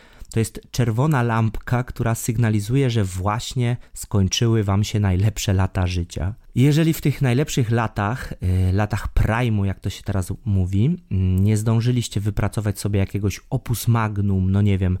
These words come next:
Złotej Piłki, Oscara, Grammy, y, Literackiego Nobla, Telekamery albo tytułu Człowieka Roku, Gazety Polskiej, no to najzwyczajniej w świecie zmarnowaliście swoją szansę.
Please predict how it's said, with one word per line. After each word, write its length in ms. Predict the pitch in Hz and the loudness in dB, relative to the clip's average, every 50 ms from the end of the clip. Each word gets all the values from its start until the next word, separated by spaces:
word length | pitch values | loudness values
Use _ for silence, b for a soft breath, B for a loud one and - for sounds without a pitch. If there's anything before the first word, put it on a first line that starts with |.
| - - | -4 -6
Złotej 400 | 87 92 98 101 104 - 123 120 | -2 0 0 2 2 2 0 0
Piłki, 720 | - - 113 120 120 120 107 - - - 110 104 101 101 - | 0 0 0 0 0 0 -2 -4 -4 -2 0 0 0 0 -2
Oscara, 680 | - 98 - - - - - 104 107 110 104 104 101 98 | -2 -4 -6 -6 -6 -4 -4 -2 -2 0 0 0 0 0
Grammy, 580 | 104 101 101 107 92 104 104 110 110 107 107 104 | -2 -2 -2 -2 0 0 0 0 2 2 2 2
y, 800 | 104 101 101 101 - - - - - - - - - - - - - | 2 2 2 0 -2 -8 -20 -20 -20 -16 -12 -8 -8 -8 -8 -8 -4
Literackiego 760 | - 104 104 - 117 110 113 107 - - - 117 117 120 | -4 -4 -2 0 0 0 0 0 -2 -2 -2 -2 0 2
Nobla, 580 | 113 117 110 113 113 104 104 104 101 101 95 98 | 2 4 4 2 2 0 0 0 0 0 0 -2
Telekamery 1040 | - - - 104 107 107 - - 117 117 117 113 117 117 113 107 104 104 104 104 - | -4 -2 -2 0 0 0 0 0 0 2 4 4 4 2 2 2 2 2 0 0 -2
albo 440 | - - 95 98 98 98 98 95 95 | -2 -2 -2 -2 0 0 0 0 -2
tytułu 500 | 98 - - 113 - - 120 113 110 107 | -2 -2 -4 -4 0 2 2 2 2 2
Człowieka 640 | 104 - - 113 104 107 107 104 - - 107 101 | 0 -2 -2 0 0 0 0 -2 0 -2 0 0
Roku, 480 | 104 110 107 101 - - 113 104 98 98 95 | 2 0 0 -2 -4 -2 0 0 0 0 0
Gazety 420 | - 95 92 107 107 101 - 107 | 0 0 2 2 0 0 -2 -4
Polskiej, 640 | - - 104 104 101 - - - 101 101 98 101 101 B B B B B B B B B B B - | -4 -2 -2 0 0 -2 -4 -4 -2 0 0 -2 -2 B B B B B B B B B B B -2
no 60 | 117 | 0
to 100 | - 135 | 2 4
najzwyczajniej 800 | 127 127 127 131 120 117 127 127 - 131 131 131 123 123 123 123 123 | 4 4 4 2 0 0 -2 -4 -2 0 0 2 2 2 2 0 -2
w 40 | |
świecie 720 | - - - - - 107 117 - - - 113 110 110 110 | -4 -10 -8 -4 -2 -2 -2 -2 -2 0 0 2 0 0
zmarnowaliście 800 | 101 98 104 104 98 98 98 101 95 98 98 101 95 - - 98 | 0 0 0 2 2 2 2 2 2 2 2 0 -2 -2 -4 -6
swoją 340 | - - - 98 98 92 90 | -4 -2 0 0 2 2 0
szansę. 640 | 85 - - 92 90 90 90 - - - 87 85 87 | -2 -4 -4 -4 -2 -4 -4 -6 -6 -4 -2 -2 -4